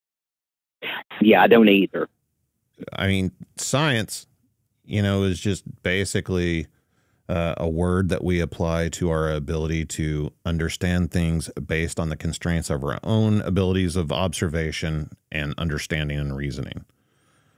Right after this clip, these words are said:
Speaker 1: Yeah, that's exactly right. And words are really poor vessels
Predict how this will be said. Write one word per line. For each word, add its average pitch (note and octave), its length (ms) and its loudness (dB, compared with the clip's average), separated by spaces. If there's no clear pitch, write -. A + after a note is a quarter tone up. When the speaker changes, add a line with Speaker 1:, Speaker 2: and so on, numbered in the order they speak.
Speaker 1:
Yeah, G2 240 8
that's C3+ 220 6
exactly G#2 380 6
right. F#2+ 220 6
And G#2+ 200 6
words F3 440 10
are A2+ 240 8
really C3+ 680 10
poor A#2+ 320 8
vessels G#2 560 4